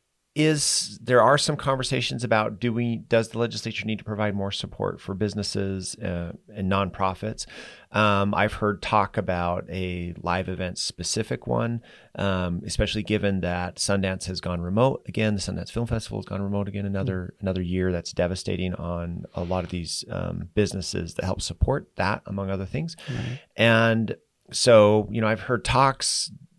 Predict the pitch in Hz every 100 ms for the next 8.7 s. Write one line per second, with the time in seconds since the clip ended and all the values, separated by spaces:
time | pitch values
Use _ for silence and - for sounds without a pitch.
0 | - - - 120 120 107 107 101 101 101
1 | 101 98 104 98 101 98 98 110 110 110
2 | 104 - 110 110 110 110 - - - -
3 | 98 98 92 92 92 - - - _ 104
4 | 101 104 104 - - 107 101 - 101 -
5 | _ - 110 104 - 107 104 98 95 -
6 | 110 101 - 104 95 95 104 92 - 101
7 | 110 107 95 - 107 104 98 95 95 98
8 | 107 - - 110 104 101